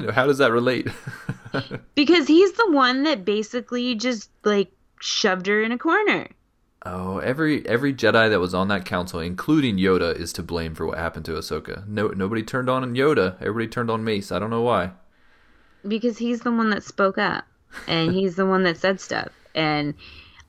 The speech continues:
Speaker 2: I have not forgiven him yet, so.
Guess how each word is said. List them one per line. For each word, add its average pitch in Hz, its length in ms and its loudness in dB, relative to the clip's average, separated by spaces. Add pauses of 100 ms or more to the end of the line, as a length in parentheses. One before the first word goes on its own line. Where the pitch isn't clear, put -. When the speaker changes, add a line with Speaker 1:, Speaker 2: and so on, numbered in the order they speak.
(400)
Speaker 2:
I 233 120 4
have 285 180 4
not 247 260 4
forgiven 208 400 -6
him 160 180 -8
yet, 143 280 -10
so. 147 560 -2